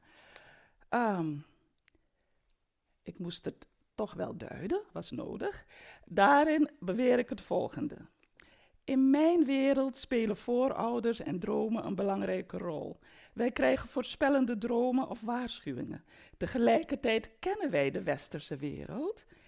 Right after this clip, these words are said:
en zijn wij ook westers geschoold. Maar dit alles verbinden wij met elkaar. Om onszelf te leren kennen, bestuderen wij de geschiedenis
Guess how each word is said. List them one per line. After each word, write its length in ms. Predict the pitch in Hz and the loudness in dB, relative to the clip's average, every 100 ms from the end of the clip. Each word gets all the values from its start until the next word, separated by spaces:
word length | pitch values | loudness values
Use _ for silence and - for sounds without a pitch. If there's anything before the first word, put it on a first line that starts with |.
| _ - | _ -2
en 140 | 302 | 0
zijn 220 | 262 254 | 2 2
wij 120 | 247 | 2
ook 160 | 269 277 | 0 0
westers 420 | 285 277 - - | -2 -2 -6 -6
geschoold. 680 | 302 - 370 240 233 392 - _ _ _ - _ _ | -6 -4 -2 0 -2 -4 -10 _ _ _ -20 _ _
Maar 200 | - 233 | -6 -4
dit 260 | 214 233 - | -2 -2 -2
alles 380 | 269 320 254 - | -2 -2 -2 -6
verbinden 500 | 277 226 262 254 233 | -6 -2 -2 -2 -2
wij 160 | 220 | -2
met 180 | 220 208 | -2 -4
elkaar. 680 | 180 180 269 320 262 190 175 _ _ _ - _ _ _ | -8 -8 -10 -8 -10 -12 -16 _ _ _ -20 _ _ _
Om 160 | - 277 | 0 2
onszelf 640 | 294 262 - 311 381 392 | 2 0 -2 0 0 0
te 120 | 349 | 0
leren 320 | 247 214 214 - | 2 2 -2 -8
kennen, 440 | 143 - 226 302 - | -8 -8 -8 -10 -12
bestuderen 920 | 190 - - - 247 226 240 240 220 | -12 -10 -10 -4 -2 0 2 2 2
wij 280 | 214 233 254 | 0 0 0
de 80 | 226 | -2
geschiedenis 800 | - - - 240 247 233 233 | -6 -8 -4 -2 -2 -2 -4